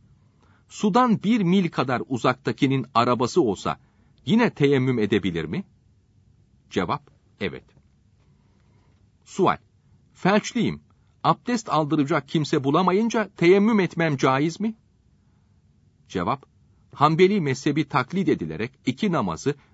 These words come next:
öğle ile ikindiyi veya akşamla yatsıyı birleştirip kılarsınız. Yine de abdest aldıracak kimse gelmezse o zaman mecburen teyemmüm edersiniz.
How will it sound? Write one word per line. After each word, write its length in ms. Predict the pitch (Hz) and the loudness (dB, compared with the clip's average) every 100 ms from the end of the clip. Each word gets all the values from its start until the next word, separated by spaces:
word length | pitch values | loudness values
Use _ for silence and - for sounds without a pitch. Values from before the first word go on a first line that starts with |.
| _ | _
öğle 300 | 127 135 190 | 4 6 4
ile 180 | 143 135 | 2 -2
ikindiyi 680 | 120 - 107 85 71 92 - _ _ - | -4 -4 -4 -4 -8 -12 -14 _ _ 0
veya 240 | 120 131 | 2 4
akşamla 560 | - 117 - 196 165 107 | 2 -4 0 -2 0 -2
yatsıyı 540 | 92 110 - 120 101 | -2 -2 -2 -2 0
birleştirip 600 | 104 101 107 - 104 - | 0 0 -2 -2 -6 -6
kılarsınız. 680 | - 85 71 - 69 67 - _ _ _ _ _ - | -8 -8 -8 -12 -16 -16 -20 _ _ _ _ _ 0
Yine 240 | 131 123 | 2 2
de 120 | 135 - | 0 0
abdest 460 | 107 - 175 - | -4 2 2 2
aldıracak 540 | 113 98 98 92 98 - | -2 -2 -4 -4 -6 -4
kimse 300 | 107 95 92 | -6 -4 -4
gelmezse 600 | 92 87 98 127 - 185 _ _ | -4 -4 -4 -4 -4 -4 _ _
o 120 | 151 151 | -4 0
zaman 320 | 156 160 - | 2 0 0
mecburen 640 | 127 135 139 190 92 160 | -2 -2 0 -2 -2 -8
teyemmüm 440 | - 156 147 139 98 | -4 0 0 -2 -4
edersiniz. 680 | 71 71 - 69 69 - | -8 -12 -14 -16 -16 -20